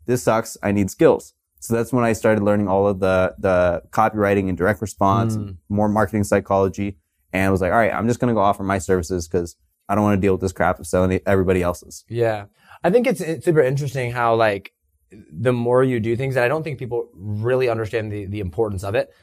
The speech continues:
Speaker 2: Like, the more you do stuff, even though you failed at
Speaker 1: Mm-hmm.
Speaker 2: a lot of things, right?
Speaker 1: Yeah.
Speaker 2: Like, and, and it's like, "Oh, this sucks. Oh, this sucks. Oh, this sucks."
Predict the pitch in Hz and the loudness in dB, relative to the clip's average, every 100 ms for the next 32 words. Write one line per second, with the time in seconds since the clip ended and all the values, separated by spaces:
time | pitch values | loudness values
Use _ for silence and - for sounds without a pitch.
0 | _ 127 135 190 185 123 127 110 - - | _ -4 0 2 2 0 -2 -2 -4 -2
1 | 175 175 113 127 92 98 _ - 110 - | 0 2 2 0 -2 -6 _ -2 -2 0
2 | 107 110 - _ 127 147 127 110 107 107 | -2 -2 -6 _ 0 4 4 2 -2 -4
3 | - 117 123 120 120 123 123 123 110 117 | -2 2 4 4 2 0 2 2 2 2
4 | 127 135 - 107 120 131 139 113 104 151 | 2 0 -2 0 2 2 2 -2 0 4
5 | 135 - 120 | 4 2 -2